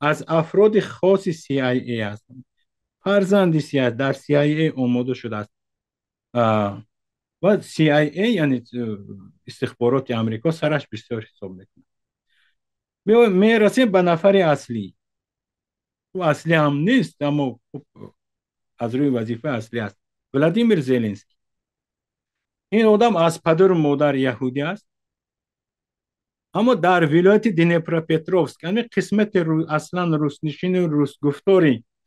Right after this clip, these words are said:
اه، اوکراین بزرگ شده است. اه، فاکولته حقوق شناسی را اینا هم،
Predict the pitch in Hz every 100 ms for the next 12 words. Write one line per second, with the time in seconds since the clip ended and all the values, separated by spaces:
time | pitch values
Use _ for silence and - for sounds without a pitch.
0 | _ _ - 117 107 101 98 98 _ _
1 | - 113 120 120 113 113 107 107 - 120
2 | 175 277 _ _ _ _ _ _ _ _
3 | _ _ _ _ _ _ _ _ - 123
4 | 110 107 104 _ _ _ _ _ _ _
5 | _ _ _ _ _ - 160 165 175 220
6 | 202 147 160 165 - 156 143 139 151 151
7 | 151 147 147